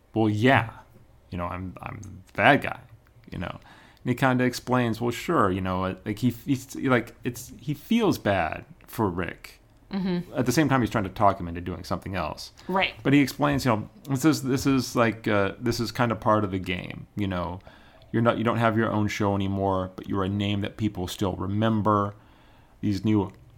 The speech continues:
Speaker 1: new shows with up-and-coming, you know, leading men are gonna get you on their show to have their new hero actor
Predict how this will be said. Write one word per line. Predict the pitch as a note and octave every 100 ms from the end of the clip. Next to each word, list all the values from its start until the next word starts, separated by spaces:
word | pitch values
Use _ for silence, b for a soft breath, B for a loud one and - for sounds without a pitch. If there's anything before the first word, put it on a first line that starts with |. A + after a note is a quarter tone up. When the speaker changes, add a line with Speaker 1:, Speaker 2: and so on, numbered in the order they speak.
| - - C3
Speaker 1:
new | C3+ C#3+
shows | C3 C#3 B2 B2 A#2+
with | G2+ -
up-and-coming, | A#2+ A#2+ A#2 B2 A#2 A#2 A2+ A2+ - -
you | G#2+
know, | G2+
leading | G2+ G#2 G#2 G2+
men | G2 G2 G2 F#2+ B B -
are | G#2
gonna | G2 F#2+
get | F#2 A#2 A2+ -
you | A2+
on | G#2 G#2
their | G#2
show | - G2+ F#2+ F#2 F2+ - b b b -
to |
have | F#2 G#2+ G2 F#2+
their | G2+ G2+
new | G#2 G#2+ A2
hero | - A2+ G#2+ G2+
actor | G2+ F2 - G2 F2 E2